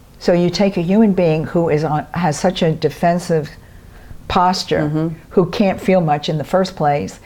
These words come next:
Speaker 1: and then you put them in an alienating environment.
Speaker 2: Mm-hmm.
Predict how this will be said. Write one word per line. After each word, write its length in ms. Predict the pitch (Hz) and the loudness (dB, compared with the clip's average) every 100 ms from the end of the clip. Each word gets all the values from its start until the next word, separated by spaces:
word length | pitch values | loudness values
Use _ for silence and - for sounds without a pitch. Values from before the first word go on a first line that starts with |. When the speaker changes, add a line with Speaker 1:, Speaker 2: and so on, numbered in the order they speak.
| - - | -20 -4
Speaker 1:
and 140 | 180 180 | 0 4
then 120 | 196 | 4
you 100 | 180 | 2
put 280 | 165 233 226 | 2 2 2
them 160 | 180 160 | 2 0
in 100 | 156 | 0
an 200 | 151 - | -4 0
alienating 680 | 220 247 262 240 220 208 196 | 4 6 6 4 4 2 2
environment. 680 | 185 165 156 143 139 131 127 - | 0 0 -2 -2 -4 -6 -8 -4
Speaker 2:
Mm-hmm. 320 | 160 156 | -2 -2